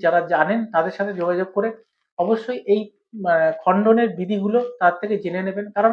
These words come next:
আমি এই ব্যাপারে কিছুই জানি না, আমি শুধু আপনাকে ইনফরমেশনটা এই জন্যই দিলাম যাতে আপনাদের সাথে এরকম ঘটনা ঘটতে, ঘটছে কিনা আপনারা নিজেরা রিলেট করুন, রিলেট করলে দেখবেন আপনারা অটোমেটিক জিনিসটা রিভিল করতে পারবেন।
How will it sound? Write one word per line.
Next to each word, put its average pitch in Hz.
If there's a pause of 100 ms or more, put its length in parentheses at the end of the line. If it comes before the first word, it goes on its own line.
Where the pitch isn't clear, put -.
আমি 208
এই 220
ব্যাপারে 220
কিছুই 233
জানি 247
না, 269 (520)
আমি 208
শুধু 262
আপনাকে 247
ইনফরমেশনটা 254
এই 233
জন্যই 247
দিলাম 254 (220)
যাতে 180 (460)
আপনাদের 233
সাথে 262
এরকম 240
ঘটনা 202
ঘটতে, 190 (120)
ঘটছে 202
কিনা 247 (120)
আপনারা 226
নিজেরা 226 (100)
রিলেট 220
করুন, 147 (360)
রিলেট 226
করলে 226
দেখবেন 208
আপনারা 202
অটোমেটিক 196
জিনিসটা 190
রিভিল 190
করতে 156
পারবেন। 143